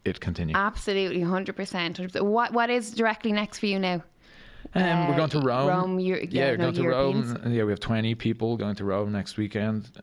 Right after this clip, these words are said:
Speaker 1: Uh, a lot of them have the chance to win. Like,
Speaker 2: Mm.
Speaker 1: I'd say all of them have the chance to win, really, if they are in the right space. Uh, then we go in November. Um,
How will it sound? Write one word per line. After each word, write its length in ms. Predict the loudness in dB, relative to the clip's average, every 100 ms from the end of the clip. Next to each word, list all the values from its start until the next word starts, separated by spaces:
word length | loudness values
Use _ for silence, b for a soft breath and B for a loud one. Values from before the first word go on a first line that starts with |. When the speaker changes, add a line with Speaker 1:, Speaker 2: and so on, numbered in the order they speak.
| -8
Speaker 1:
Uh, 240 | -4 -4 -6 -8 B B B B -20 _ _ _
a 100 | -2
lot 240 | 0 2 0
of 100 | 0
them 140 | 0
have 120 | 0
the 40 | -2
chance 320 | -2 -2 -2
to 80 | -2
win. 280 | 0 0 -2 -4
Like, 180 | -6 -6
Speaker 2:
Mm. 400 | -4 -2 -2 -4 -10 -8
Speaker 1:
I'd 100 | -6
say 100 | -2
all 240 | 0 2 0
of 80 |
them 120 | -4 -8
have 120 | -8
the 40 | -6
chance 240 | -6 -6
to 80 | -4
win, 180 | -2 0
really, 220 | 0 -2
if 100 | -4
they 340 | -2 -2 -2 -6 -10 -10
are 100 | -6
in 100 | -2
the 60 | -2
right 200 | -2 -4
space. 480 | -4 -2 -2 -4 -10 B B B -4
Uh, 240 | -2 -2
then 220 | -2 0
we 80 | 0
go 720 | 0 0 2 2 0 0 -2 -6 -18 _ _
in 80 | 0
November. 600 | 0 0 0 0 0 -2 -2
Um, 640 | -2 -2 -2 -2 -4